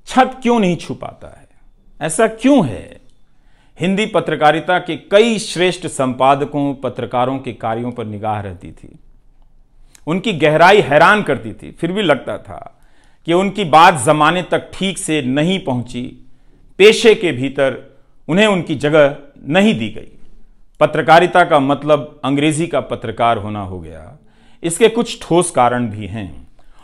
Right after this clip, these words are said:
उनमें विस्तार से जाने का समय नहीं है, लेकिन तब भी हिंदी के जुझारू पत्रकार आसमान क्यों नहीं छू सकते हैं, यह बात कचोटती रही।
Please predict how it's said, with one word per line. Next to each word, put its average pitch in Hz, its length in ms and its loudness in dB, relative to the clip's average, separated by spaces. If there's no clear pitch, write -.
उनमें 175 240 0
विस्तार 160 420 2
से 160 160 -4
जाने 127 280 0
का 123 100 -4
समय 107 300 -6
नहीं 107 280 -8
है, 95 200 -14
लेकिन 135 220 -10
तब 196 140 2
भी 196 240 0
हिंदी 160 400 0
के 156 160 -4
जुझारू 127 440 -2
पत्रकार 113 840 -6
आसमान 196 640 2
क्यों 214 260 2
नहीं 185 180 0
छू 143 180 -4
सकते 95 380 -10
हैं, 98 340 -12
यह 135 160 -8
बात 127 440 -2
कचोटती 117 500 -6
रही। 76 380 -18